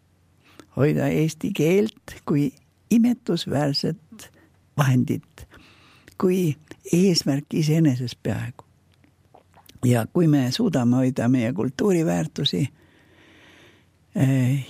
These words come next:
ja au ja väärikust, siis, ma arvan, jääme püsima. Aga kui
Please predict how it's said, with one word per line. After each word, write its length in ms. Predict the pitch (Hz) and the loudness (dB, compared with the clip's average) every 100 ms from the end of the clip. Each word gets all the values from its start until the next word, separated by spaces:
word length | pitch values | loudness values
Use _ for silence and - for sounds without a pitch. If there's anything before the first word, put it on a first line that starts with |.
| - | -2
ja 400 | 139 131 131 123 _ _ _ - | 2 2 0 -4 _ _ _ 2
au 280 | 160 180 147 | 4 4 2
ja 140 | 123 | 0
väärikust, 760 | 139 185 220 - - - - - - - _ _ _ _ _ - | 0 0 -2 -4 -4 -4 -4 -14 -20 -20 _ _ _ _ _ -10
siis, 340 | - 294 196 | -2 0 0
ma 140 | 165 160 | 0 0
arvan, 320 | 196 139 147 87 220 | 0 -2 -2 -6 -6
jääme 240 | 190 143 127 | -2 0 0
püsima. 480 | 196 151 127 - - - _ _ _ _ _ - | 0 0 -2 -4 -10 -18 _ _ _ _ _ -2
Aga 280 | 127 135 127 | -2 0 -2
kui 480 | 147 185 165 165 | 0 2 2 2